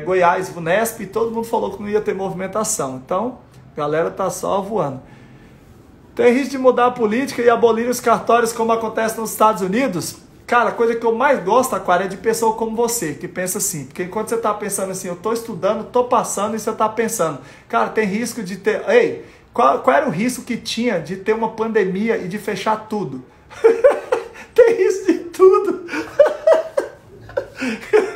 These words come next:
Vocês são os fanfarrões.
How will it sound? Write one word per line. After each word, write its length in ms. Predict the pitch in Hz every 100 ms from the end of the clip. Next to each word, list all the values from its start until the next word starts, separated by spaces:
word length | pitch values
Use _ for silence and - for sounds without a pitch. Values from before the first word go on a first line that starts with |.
| 453 - - 508 - - - - - 233
Vocês 340 | - - 370 -
são 180 | 254 233
os 140 | -
fanfarrões. 640 | 233 226 247 196 185 180